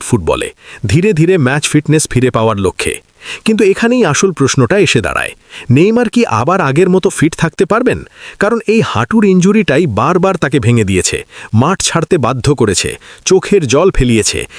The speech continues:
এবং তার ক্যারিয়ারের গুরুত্বপূর্ণ সময়গুলো কেড়ে নিয়েছে।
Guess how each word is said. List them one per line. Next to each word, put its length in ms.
এবং 200
তার 220
ক্যারিয়ারের 460
গুরুত্বপূর্ণ 680
সময়গুলো 540
কেড়ে 240
নিয়েছে। 360